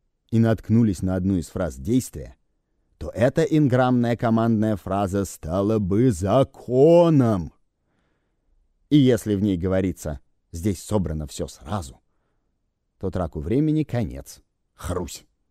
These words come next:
Трак сгруппировался. Более того, у этого человека недостаточно теты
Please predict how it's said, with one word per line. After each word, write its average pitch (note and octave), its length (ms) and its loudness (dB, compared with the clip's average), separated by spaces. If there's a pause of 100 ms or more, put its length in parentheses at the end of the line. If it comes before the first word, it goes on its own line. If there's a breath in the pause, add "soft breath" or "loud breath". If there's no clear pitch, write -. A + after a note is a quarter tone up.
(580)
Трак F2+ 260 -6
сгруппировался. F#2 840 -2 (680)
Более G#2 340 2
того, D#2+ 260 -6
у F2 40 -4
этого F2+ 220 -2
человека F2+ 420 -4
недостаточно E2+ 720 -4
теты A2+ 480 -4